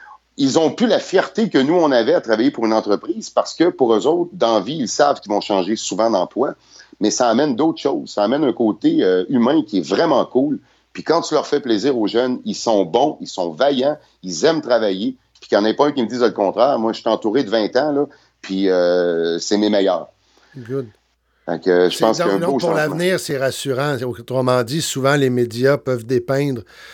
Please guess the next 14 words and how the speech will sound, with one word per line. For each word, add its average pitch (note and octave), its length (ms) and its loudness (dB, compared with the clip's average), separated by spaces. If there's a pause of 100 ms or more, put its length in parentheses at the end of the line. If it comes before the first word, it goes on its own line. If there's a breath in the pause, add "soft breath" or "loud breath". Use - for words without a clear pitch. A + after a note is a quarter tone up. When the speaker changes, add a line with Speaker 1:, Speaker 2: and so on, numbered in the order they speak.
(160 loud breath)
Speaker 2:
cette B2+ 240 -4
génération-là B2 920 0
comme B2+ 400 -6
on, C3 140 -8 (200 loud breath)
on C3 160 -2
apprend C#3+ 400 2
parce C#3 180 -4
qu'ils - 140 -16
créent D#3+ 220 -4
une C#3+ 100 0
révolution. B2 720 -4
Eux, B2 260 -2
eux, C#3 220 -4
ils, B2+ 220 -6